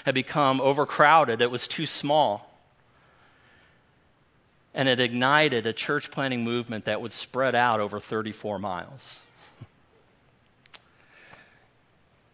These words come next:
You see, Doctor Leslie's goal had been to spread the gospel to people without Jesus.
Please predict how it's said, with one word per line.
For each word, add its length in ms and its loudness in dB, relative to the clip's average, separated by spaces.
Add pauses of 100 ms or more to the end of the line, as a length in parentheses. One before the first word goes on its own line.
(120)
You 60 -14
see, 180 0
Doctor 460 4
Leslie's 540 4
goal 420 4
had 240 0
been 260 2
to 100 -4
spread 420 2
the 60 2
gospel 600 2
to 100 -10
people 460 -4
without 420 0
Jesus. 800 -8